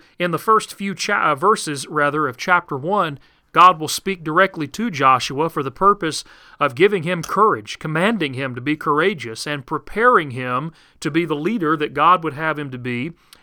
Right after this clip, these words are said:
as the children of Israel are preparing to cross over the Jordan River and conquest the land of Canaan,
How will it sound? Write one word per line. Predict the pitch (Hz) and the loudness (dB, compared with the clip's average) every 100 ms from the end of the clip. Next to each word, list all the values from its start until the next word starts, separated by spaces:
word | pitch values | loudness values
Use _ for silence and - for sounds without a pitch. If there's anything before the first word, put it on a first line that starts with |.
| - | -6
as | 147 156 156 | 0 0 0
the | 151 156 147 | -2 -2 -2
children | - 202 214 208 | -2 0 0 -2
of | 151 | -2
Israel | 139 120 120 143 185 _ _ _ | -2 -4 -4 -6 -6 _ _ _
are | - 151 | 2 4
preparing | 151 - 175 180 | 2 0 4 4
to | 151 | 2
cross | 143 - 170 220 - | -8 -2 -2 -2 0
over | 196 165 | -2 -2
the | 156 | -6
Jordan | 127 156 180 170 | -4 -2 -2 -2
River | 123 120 131 | -4 -2 -2
and | - 147 139 | -2 -4 -8
conquest | - 220 233 - 139 139 - | 0 2 2 0 0 0 -2
the | 151 | -4
land | 139 151 180 | -2 -2 -2
of | 180 | -6
Canaan, | - 156 123 117 156 | -8 -8 -6 -8 -12